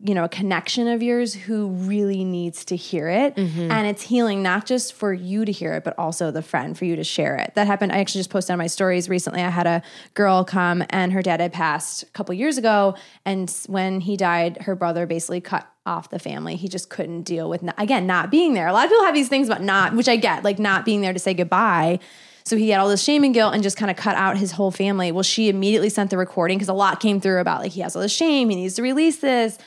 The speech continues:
Speaker 1: His dad's not mad. Like, let this go. Like, blah, blah, blah, blah. And she sent it over to him. And he finally reached out to her for the first time in two years after he listened to the recording. It was like,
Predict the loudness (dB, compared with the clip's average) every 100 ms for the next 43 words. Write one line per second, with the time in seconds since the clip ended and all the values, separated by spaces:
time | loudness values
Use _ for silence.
0 | -14 -8 -2 2 2 4 2 4 2 2
1 | 2 0 0 -2 -2 -4 0 0 2 2
2 | 2 2 2 0 0 2 2 2 -2 -12
3 | -20 _ 0 0 0 -2 0 0 2 2
4 | 2 2 2 2 0 0 2 0 -2 -4
5 | -4 -2 -4 -2 -4 -4 -6 -6 -8 -4
6 | -4 -4 -6 -6 -6 -6 -6 -6 -6 -4
7 | -4 -6 -6 -8 -10 -12 -14 -12 -12 -12
8 | -12 -14 -12 -10 -10 -14